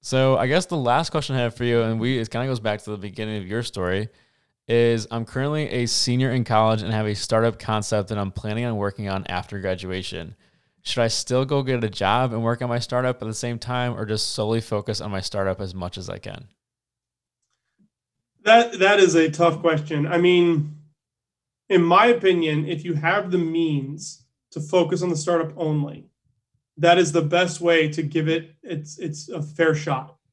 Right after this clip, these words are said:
Speaker 2: And, and if you're only doing it on the side, there's always gonna be excuses that are coming up as to why you're not giving it the full attention.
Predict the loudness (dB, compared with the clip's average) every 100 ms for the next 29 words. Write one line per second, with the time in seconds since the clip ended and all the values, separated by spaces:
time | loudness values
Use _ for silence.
0 | _ -2 0 0 0 0 -2 -2 0 0
1 | 0 0 0 2 0 0 2 2 2 0
2 | -2 -10 _ _ _ _ _ 0 2 2
3 | 0 4 8 8 6 2 4 4 2 -4
4 | -6 -6 -4 -4 -2 0 2 0 -2 -4
5 | -4 -4 -2 0 0 0 -2 -2 -4 -4
6 | -2 -2 -2 -6 -12 -12 -12 -14 -14